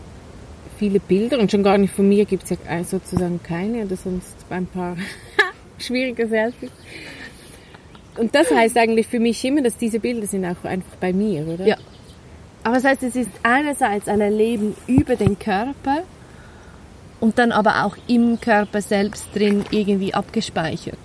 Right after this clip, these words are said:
Speaker 2: Und du
Speaker 1: Mhm.
Speaker 2: kannst es auch über den Körper dann wieder abrufen.
Speaker 1: Mhm. Ja.
Speaker 2: Kennst du das von anderen Sachen oder ist das jetzt ganz an dieses
Speaker 1: <clears throat>
Speaker 2: eine oder an diese zwei langen Wanderungen, auf denen du alleine unterwegs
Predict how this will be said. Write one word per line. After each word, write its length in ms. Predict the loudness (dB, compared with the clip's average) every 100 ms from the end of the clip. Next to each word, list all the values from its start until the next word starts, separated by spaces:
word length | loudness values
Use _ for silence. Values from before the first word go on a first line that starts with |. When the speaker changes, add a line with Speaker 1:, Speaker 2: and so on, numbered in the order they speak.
| -12 -2
Speaker 2:
Und 140 | 2
du 40 | 4
Speaker 1:
Mhm. 40 |
Speaker 2:
kannst 240 | 4 4
es 140 | 0 0
auch 120 | 0 2
über 220 | 2 4
den 160 | 4 2
Körper 340 | 2 0 0
dann 180 | 0 2
wieder 200 | 2 2
abrufen. 680 | 0 2 2 2 -4 -6 -2
Speaker 1:
Mhm. 340 | 0 0 -2 -4 -14 -20 -20 -18 -18 -10
Ja. 100 | -10 -10 -16 -20 -18 -20 -20 -18 -18 0
Speaker 2:
Kennst 260 | 4 4 2
du 40 |
das 180 | 0 0
von 160 | -2 0
anderen 540 | 2 2 2 0 0 -2 -6 -12 -20 -6
Sachen 440 | -2 -2 -2 -6 -4
oder 200 | -2 -2
ist 140 | -2
das 260 | -4 -6 -10 -16 -20 -20 -20 -20 -20 -20 -10
jetzt 280 | -2 -2 -2 -12 -16 -20 -6
ganz 400 | 2 4 4 0
an 140 | -2 0
dieses 400 | 2 2 2 2
Speaker 1:
<clears throat> 40 |
Speaker 2:
eine 480 | 2 2 2 2 2
oder 120 | 0
an 100 | 0
diese 300 | 2 0 0 -4 -10
zwei 580 | 0 4 6 6 6 4
langen 600 | 2 2 4 2 2 0 -4 -14 -8
Wanderungen, 580 | -2 0 2 4 2 2
auf 140 | 0
denen 200 | 0 2
du 120 | 2 0
alleine 340 | 0 2 2
unterwegs 600 | 0 -2 0 0 0 -8